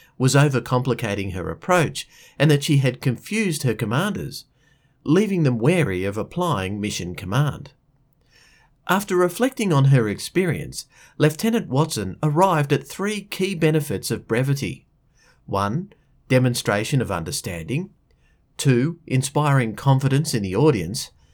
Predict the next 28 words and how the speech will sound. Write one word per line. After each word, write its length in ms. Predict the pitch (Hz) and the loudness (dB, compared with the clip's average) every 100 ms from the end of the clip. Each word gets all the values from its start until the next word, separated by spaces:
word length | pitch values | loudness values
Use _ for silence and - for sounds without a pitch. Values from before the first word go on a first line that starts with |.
| _ _ | _ _
And 200 | 117 107 | -4 -4
three, 520 | - 185 214 92 143 - _ _ | -4 0 0 -2 -8 -16 _ _
seizing 680 | - - 170 175 180 170 165 | -4 2 2 2 -2 -4 -2
and 200 | 127 110 | -2 0
retaining 580 | 110 - 156 139 104 | -2 -2 0 0 0
the 160 | 98 92 | -4 -4
initiative. 720 | 92 127 151 131 82 - - _ _ _ _ _ _ _ _ _ _ _ _ - | 0 0 0 -2 -6 -10 -20 _ _ _ _ _ _ _ _ _ _ _ _ 0
Of 200 | 156 143 | 0 2
course, 420 | 240 185 - - | 2 2 0 -4
there 240 | - 147 | 4 4
are 140 | 196 202 | 4 0
circumstances 920 | - 135 143 147 - 95 90 110 110 | 2 4 4 0 -2 -4 -4 -6 -2
where 120 | 131 | 0
you're 200 | 120 113 | 2 0
required 640 | 98 95 - 151 120 107 - | -2 -6 -2 0 0 -2 -6
to 80 | 107 | -4
deliver 360 | 117 139 147 | 2 4 4
your 180 | 135 92 | 4 0
plan 380 | - 131 107 98 | 0 0 0 -2
in 100 | 92 | -4
exquisite 560 | 107 - - 110 104 | -6 -4 -2 -2 -4
detail, 600 | - 196 202 113 80 - - _ _ _ | -2 -2 0 -4 -4 -8 -14 _ _ _
like 300 | 101 90 95 | -10 -8 -4
ambushes 720 | 113 131 139 139 151 135 123 | 0 2 4 2 2 0 -2
with 140 | 107 - | -6 -6
explicit 580 | - - 131 127 123 - | -8 -4 -2 -2 -4 -4
individual 500 | 120 104 110 104 95 | -6 -4 -4 -4 -6
responsibilities, 960 | 90 - 101 - 82 147 160 151 151 | -8 -8 -10 -8 -2 2 2 0 -6